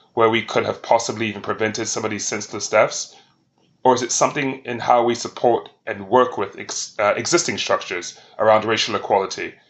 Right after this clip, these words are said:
Because although these organizations have accomplished great strides,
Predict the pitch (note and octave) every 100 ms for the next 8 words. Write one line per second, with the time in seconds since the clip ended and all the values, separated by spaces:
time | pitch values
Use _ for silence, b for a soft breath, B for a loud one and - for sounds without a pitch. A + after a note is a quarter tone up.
0 | b b A#2+ B2 G#2+ G#2 A#2+ A2+ C#3 C#3+
1 | C3+ C3 A#2 A2 G#2 G2+ A2+ G2+ G2 F#2+
2 | G#2 G2+ F#2+ - C3 A#2 - A2+ G#2 F#2
3 | F2+ b